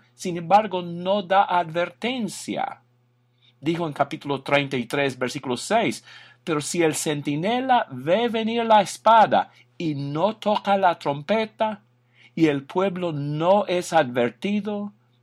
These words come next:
y una espada viene y se lleva a uno de entre ellos, él será llevado por su iniquidad, pero yo demandaré su sangre de mano del centinela".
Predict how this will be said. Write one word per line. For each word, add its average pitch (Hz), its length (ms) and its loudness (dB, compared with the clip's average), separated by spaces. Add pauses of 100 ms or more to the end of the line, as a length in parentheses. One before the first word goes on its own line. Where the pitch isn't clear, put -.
y 143 160 -6
una 208 220 0
espada 170 600 4
viene 190 680 -6 (240)
y 160 120 -4
se 151 200 -4
lleva 160 580 8
a 120 80 10
uno 190 380 0
de 143 180 -2
entre 147 400 -2
ellos, 202 320 -4 (640)
él 185 300 0
será 139 400 2
llevado 135 560 2
por 131 180 -6
su - 180 -6
iniquidad, 123 640 0 (600)
pero 117 200 -2
yo 143 240 0
demandaré 123 920 2
su - 180 -14
sangre 127 600 -4
de 110 160 -6
mano 113 360 -2
del 104 240 -6
centinela". 101 920 -6